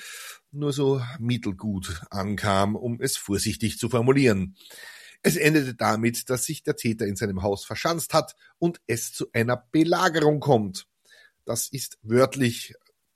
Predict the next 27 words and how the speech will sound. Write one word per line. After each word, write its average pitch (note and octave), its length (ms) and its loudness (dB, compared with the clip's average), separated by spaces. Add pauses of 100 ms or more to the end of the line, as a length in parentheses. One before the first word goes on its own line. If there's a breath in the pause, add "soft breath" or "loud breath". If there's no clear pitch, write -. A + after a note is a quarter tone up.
(160)
zu - 180 -4
nehmen, E3 480 2
denn E3 300 -4
am D3+ 260 -4
Ende A#2 400 0
wurde A#2+ 180 -4
das - 260 -8
Haus F#2+ 280 0
des C#3 220 -4
Mörders F2+ 420 -2
sogar G2 300 -2
mit G#2 240 -6 (100)
Kanonen D#3 720 2
beschossen. A#2+ 720 2 (720 loud breath)
Zuvor A3 420 8
musste F#3 320 2
man C3+ 200 2
aber A2+ 140 2
den A#2 160 0
Mob C#3 300 4
davon A#2+ 240 -2
abhalten, F#2+ 500 -4
das C3+ 160 -4
ganze G#2 320 0
Dorf F#2+ 380 2
abzufackeln. G#2 840 0 (460 soft breath)
Das C#3+ 440 0